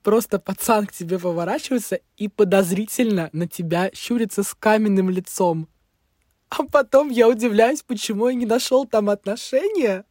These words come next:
<laughs> Вась, не так это работает.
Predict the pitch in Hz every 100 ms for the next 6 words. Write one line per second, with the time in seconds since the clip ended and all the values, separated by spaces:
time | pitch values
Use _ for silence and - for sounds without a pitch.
0 | _ _ _ _ - - _ _ - _
1 | _ - _ - - - - - - 196
2 | 185 160 - _ _ _ _ _ - 196
3 | 220 - 196 240 208 214 196 175 208 -
4 | 170